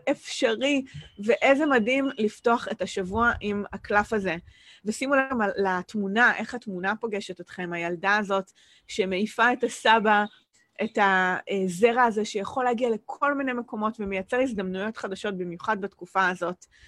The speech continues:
אה, שבו או שבה הכל באמת אפשרי. ואני מזמינה אתכם, כמו שאמרתי בשידור היום, להביא מודעות ותשומת לב ל-, לימים האלה, כדי ש-, אה, נוכל לשים לב לאנרגיות שלנו ולהיות נוכחות הרבה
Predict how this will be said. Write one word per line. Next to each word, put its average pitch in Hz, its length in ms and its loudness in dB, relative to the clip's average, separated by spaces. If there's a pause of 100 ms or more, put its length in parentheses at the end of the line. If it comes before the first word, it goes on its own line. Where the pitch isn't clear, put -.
(380)
אה, 180 280 0
שבו 214 800 4
או 220 100 -2
שבה 208 320 2
הכל 226 480 2
באמת 202 560 -4 (120)
אפשרי. 226 520 -2 (400)
ואני 196 460 0 (100)
מזמינה 240 360 2
אתכם, 214 480 -4
כמו 220 180 -4
שאמרתי 208 380 -4
בשידור 202 400 -4
היום, 208 200 -2
להביא 185 380 -2
מודעות 214 840 0 (720)
ותשומת 220 520 -2
לב 214 420 2 (600)
ל-, 185 460 4
לימים 208 580 2
האלה, 202 380 4 (280)
כדי 202 280 2
ש-, - 140 -8
אה, 175 800 -6 (360)
נוכל 226 460 -4
לשים 277 360 -4
לב 311 160 -4
לאנרגיות 320 500 -4
שלנו 185 400 -2
ולהיות 180 280 -2
נוכחות 330 480 -2
הרבה 202 240 -2